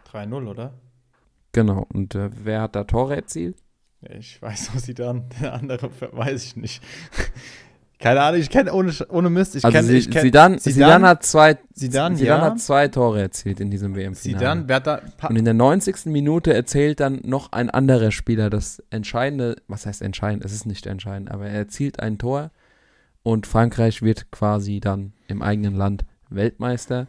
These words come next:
Speaker 1: Sag mir, ich hab kein, ich weiß es wirklich nicht. Ich weiß es nicht.
Speaker 2: Es ist der Mittelfeldkompane von Patrick Vieira, sowohl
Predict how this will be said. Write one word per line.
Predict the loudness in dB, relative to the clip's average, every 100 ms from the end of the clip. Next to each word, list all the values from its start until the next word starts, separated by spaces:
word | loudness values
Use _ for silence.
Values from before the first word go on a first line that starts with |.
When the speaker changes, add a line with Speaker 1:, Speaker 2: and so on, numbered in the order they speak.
| _ _ _ _ _ _ _ _ _ _ _
Speaker 1:
Sag | -10 -10 -8
mir, | -12
ich | -12
hab | -16 -14
kein, | -14 -14
ich | -16 -12
weiß | -12
es | -12 -14
wirklich | -16 -16 -18
nicht. | -18 -20 _
Ich | -18
weiß | -16 -16
es | -20
nicht. | -20 -20 _ -20 -20 _ _ _ _ _ _ _ _ _ _ _
Speaker 2:
Es | -8 -2
ist | -2 -4 -10 _ -2
der | 2
Mittelfeldkompane | 2 4 4 6 4 4 0 0 2 2 2 -2
von | 2 4 4 0 6
Patrick | 8 8 6 -2 -2
Vieira, | 0 4 4 2 -2 -2
sowohl | -2 4 8 8 6